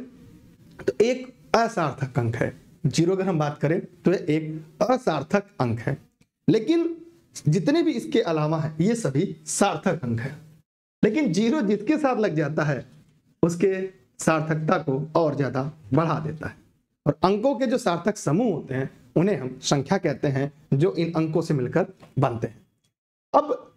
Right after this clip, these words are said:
इसी के साथ हम आपको छोटा सा topic लेकर चलेंगे, जातिमान और स्थानीय मान। Concept पे ही clear कर लेते हैं ताकि हम आगे बढ़ जाए, तो आपको concept जो है वो clear हो जाए।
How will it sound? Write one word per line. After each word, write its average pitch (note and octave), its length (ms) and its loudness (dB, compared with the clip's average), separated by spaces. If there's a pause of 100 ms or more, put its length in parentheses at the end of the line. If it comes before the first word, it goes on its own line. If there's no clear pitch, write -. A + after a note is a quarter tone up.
(140)
इसी D4 280 4
के C#4 100 0
साथ - 680 -6
हम D4 400 2 (220)
आपको G3+ 320 2
छोटा A#3 340 0
सा A3+ 100 -2
topic G3+ 280 0
लेकर E3+ 180 0
चलेंगे, F3 320 2
जातिमान D3+ 600 0
और E3+ 80 0
स्थानीय D#3+ 320 0
मान। D3+ 220 -2 (340)
Concept F#3+ 400 0
पे G#3 80 2
ही G3+ 120 2
clear F#3 280 0
कर F#3 140 0
लेते C#3 240 -2
हैं D3+ 160 0
ताकि - 500 -2
हम G#3 160 -2 (100)
आगे D3+ 220 2
बढ़ D3+ 160 0
जाए, F3+ 100 0
तो G3 140 0
आपको F#3 280 0 (440)
concept A#3 340 2
जो F#3+ 80 2
है G#3 60 2
वो G3+ 80 0
clear D#3+ 340 0
हो A#2+ 100 -8
जाए। A#2 140 -2